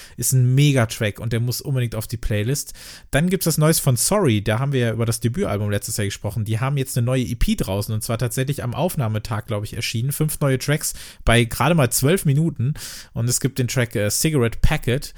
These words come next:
Dann ein Album, was auch für diesen Podcast in Frage kam. Das ist das Debütalbum von For Your Information, Chris. Und da habe ich den Track Black Dragon Loop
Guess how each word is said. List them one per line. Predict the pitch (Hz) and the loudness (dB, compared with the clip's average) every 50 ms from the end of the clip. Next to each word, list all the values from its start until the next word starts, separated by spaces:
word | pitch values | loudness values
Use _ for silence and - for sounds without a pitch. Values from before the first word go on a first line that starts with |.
| - - - - - - - | -18 -18 -18 -18 -18 -8 -2
Dann | - 127 147 | 0 0 2
ein | 151 123 131 127 | 2 2 0 0
Album, | - 113 139 165 175 180 175 160 151 139 | 0 0 0 0 2 2 2 2 2 2
was | 143 143 - - - - - 123 - - | 0 0 0 0 -2 -2 -4 -6 -8 -6
auch | - 143 170 185 - - - | -4 -2 -2 -2 -2 -6 -6
für | - 147 135 | -2 -2 0
diesen | 135 143 135 139 - | 2 2 2 4 4
Podcast | - 151 - - - 135 131 - - | 4 2 2 2 2 2 2 2 0
in | - 131 127 | 0 -2 0
Frage | - - - 117 120 123 117 | 0 2 2 4 4 4 4
kam. | 117 - - - 147 156 160 139 113 104 | 2 0 -2 0 2 2 4 2 4 2
Das | 107 - - | 2 0 0
ist | 123 - - | -4 -2 0
das | 127 117 - | 2 0 2
Debütalbum | - 120 110 110 139 143 - 120 117 - 123 120 | 4 2 4 4 4 4 4 2 2 2 2 2
von | - - 123 113 110 | 4 2 2 2 2
For | - - - 123 139 165 | 2 2 2 2 4 4
Your | 160 143 127 | 4 4 4
Information, | 113 127 - - 131 117 117 123 143 139 - - 117 | 2 2 2 2 2 2 4 4 2 2 2 0 0
Chris. | - - - 127 131 131 - - - - - - - - - - - | 0 2 4 6 6 6 6 4 0 -2 -6 -12 -14 -16 -14 -8 0
Und | - 113 113 113 120 | 2 4 4 6 6
da | 113 117 120 120 117 | 8 8 8 6 6
habe | 123 117 117 123 | 4 4 4 2
ich | 113 - | 0 0
den | 113 110 | -2 -2
Track | - - - 113 110 - - - - | 0 2 0 0 0 0 -4 -2 0
Black | 117 117 123 - - - | 2 2 2 0 -4 -8
Dragon | - 120 113 113 110 113 107 110 - | 0 2 2 2 4 2 0 0 0
Loop | - 123 123 156 196 - - - | 2 4 4 4 4 4 2 0